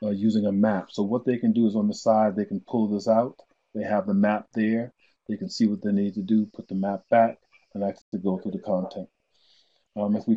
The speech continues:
come on through, what we've got here is we can pause. And then what we've got here, I think our students are being tested so much. So what we tried to do was create an environment that they could test themselves,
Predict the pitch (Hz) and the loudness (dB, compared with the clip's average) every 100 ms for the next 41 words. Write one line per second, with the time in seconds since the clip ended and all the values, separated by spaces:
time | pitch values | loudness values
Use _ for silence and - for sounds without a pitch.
0 | - 131 123 117 113 123 127 120 120 - | 2 2 4 2 0 2 2 0 -4 -10
1 | 101 120 113 110 107 107 107 - - 113 | -4 -2 0 -2 0 -2 -2 -2 2 2
2 | 113 117 113 - 110 95 - 123 123 123 | 4 0 -8 -8 -8 -8 2 4 6 4
3 | 127 - _ _ _ _ _ _ 113 156 | -2 -14 _ _ _ _ _ _ 0 2
4 | 180 175 160 139 135 123 - 123 110 127 | 2 2 -2 -2 -2 -2 -2 0 0 -2
5 | 127 220 220 _ _ 143 147 - 139 123 | 6 4 4 _ _ -2 -2 0 -2 0
6 | 113 107 110 104 - - 131 - - - | -2 0 0 -2 -6 -6 -6 -8 -12 -4
7 | 104 104 98 - 113 143 220 190 - 147 | 0 2 0 -2 2 2 2 -2 0 0
8 | 135 117 107 120 117 107 - 139 143 127 | 0 -4 -2 2 2 0 0 2 4 4
9 | 110 113 110 110 110 107 131 120 - 120 | 4 4 4 2 0 -2 -4 -6 -2 -2
10 | - 110 - 127 117 107 | 0 -6 0 2 2 -2